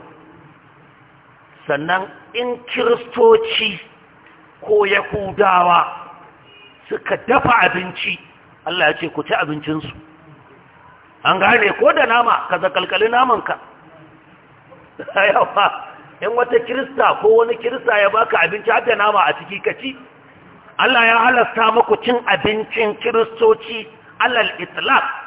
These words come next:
kamar yadda Ibn Taymiyyah ya tabbatar a cikin littafin sa Majmu'ul Fatawa. Mun gane ko? Ya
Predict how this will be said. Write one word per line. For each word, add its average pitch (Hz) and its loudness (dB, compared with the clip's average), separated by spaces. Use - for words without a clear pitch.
kamar 175 0
yadda 202 2
Ibn 190 -2
Taymiyyah 160 0
ya 151 -10
tabbatar 165 -2
a - -2
cikin - -10
littafin 165 -2
sa 226 2
Majmu'ul 170 -8
Fatawa. 123 0
Mun 165 -4
gane 208 2
ko? 254 2
Ya 175 0